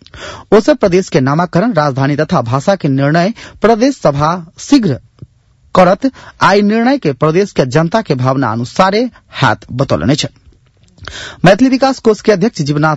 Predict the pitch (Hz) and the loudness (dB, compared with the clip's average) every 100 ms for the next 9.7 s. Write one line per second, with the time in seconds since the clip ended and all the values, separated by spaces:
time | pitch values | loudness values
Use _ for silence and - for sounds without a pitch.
0 | - 180 180 233 - 131 139 - 196 190 | -2 -2 0 0 0 -2 -2 -2 0 0
1 | 135 131 120 147 127 127 123 - 185 240 | 0 -2 -2 -2 -2 -2 -2 0 0 0
2 | 135 - 123 123 127 135 175 - 202 - | -2 -2 -2 0 -2 0 -2 -2 -4 -2
3 | 139 156 127 120 120 131 170 190 123 120 | -2 -2 -2 -4 -2 -2 0 -2 0 -4
4 | 110 120 101 98 160 160 196 - - - | -4 -4 -4 0 0 2 -2 -4 -14 -14
5 | - 123 190 - 240 240 226 220 247 214 | -2 0 0 0 -2 0 0 0 0 -2
6 | 147 135 127 135 - 139 170 - 127 151 | 0 -2 -2 -2 -2 -2 -2 -4 -2 -2
7 | 185 185 131 123 117 123 113 170 180 - | -2 -2 -2 -2 -2 -4 -2 0 0 -2
8 | 190 208 202 196 196 180 196 214 185 190 | -2 0 0 0 0 0 -2 -2 -2 -2
9 | 190 - - 135 165 180 170 | -4 -4 -4 -2 0 0 0